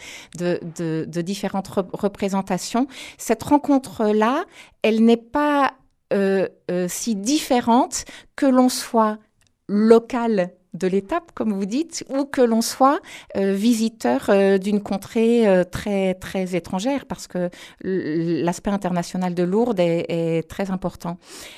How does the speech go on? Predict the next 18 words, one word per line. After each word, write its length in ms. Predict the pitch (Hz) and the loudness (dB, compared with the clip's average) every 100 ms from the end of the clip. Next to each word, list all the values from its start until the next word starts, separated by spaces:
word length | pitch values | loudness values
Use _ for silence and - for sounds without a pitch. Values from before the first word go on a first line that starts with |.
| - - | -16 -6
Euh, 360 | 170 165 165 151 | -2 0 0 2
nous 340 | 196 262 339 | 6 6 6
avons 420 | 269 202 180 202 262 | 4 2 0 -2 -2
effectivement 800 | 202 190 196 - 196 185 185 190 - - - | -4 -4 -4 -4 -6 -2 -2 -2 -6 -18 -8
une, 260 | 202 196 190 | -4 0 2
euh, 480 | 180 175 175 180 170 - | 4 2 2 -2 -4 -4
une 640 | 185 190 180 175 175 170 | -2 0 0 0 -2 -2
diversité 1080 | 233 285 277 240 - 208 202 185 185 - 180 | 0 2 4 2 0 -8 -6 -4 -4 0 -2
et 100 | - _ _ _ - | -2 _ _ _ -2
une 140 | 220 | 2
diversité 640 | 220 254 262 254 240 - 220 | 2 4 2 2 -4 0 -2
de, 300 | 185 185 - _ | 2 0 -2 _
de 180 | 156 196 | -4 -2
vi-, 200 | 196 202 | -2 -4
de 140 | 170 | -2
visiteurs 760 | 208 202 190 190 202 220 262 - - - - - - - | 0 0 -2 -2 -2 -2 -4 -14 -20 -18 -12 -12 -10 -6
euh, 280 | 185 175 175 - | -4 -4 -6 -6
euh, 260 | 175 - | -6 -6